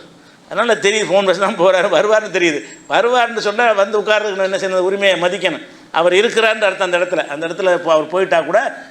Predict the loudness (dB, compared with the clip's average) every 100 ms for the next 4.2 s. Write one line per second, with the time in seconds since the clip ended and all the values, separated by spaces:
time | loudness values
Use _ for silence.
0 | -10 -6 0 0 0 0 2 2 0 0
1 | -4 -4 -4 -4 -4 -2 0 0 -2 -2
2 | -4 -4 0 0 0 -2 -4 -8 -8 -4
3 | -4 0 0 2 0 -2 0 0 0 0
4 | -4 -10